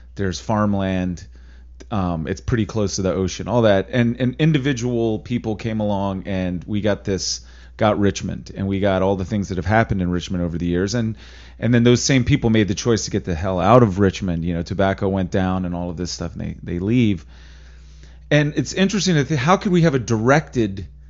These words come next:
uh, revival of that thinking about Richmond? It's such a great place to do stuff. And the fact that it's got this feng shui to it, you know, it's got a, um, an, uh,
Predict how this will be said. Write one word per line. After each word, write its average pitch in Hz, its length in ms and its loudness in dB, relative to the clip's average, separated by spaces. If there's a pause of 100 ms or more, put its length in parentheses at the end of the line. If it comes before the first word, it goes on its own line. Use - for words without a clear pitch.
(380)
uh, 107 240 -2
revival 110 880 2
of 95 160 -2
that 104 240 0
thinking 101 560 -4 (160)
about 90 300 -4
Richmond? - 500 -6 (200)
It's 113 200 -2
such 127 180 2
a 117 60 4
great 104 260 2
place 101 400 -2
to 107 100 -8
do 98 200 -2
stuff. - 420 -12
And 120 140 0
the 117 40 -2
fact 139 320 -2
that 107 200 0 (240)
it's 127 160 0
got 127 320 2
this 110 340 0 (460)
feng 127 300 2
shui 113 380 4
to 101 260 2
it, 104 140 -2 (240)
you 107 180 0
know, 98 420 0
it's 98 220 -2
got 101 220 0
a, 92 220 0
um, 82 440 -4 (1000)
an, 98 160 -2
uh, 87 480 -4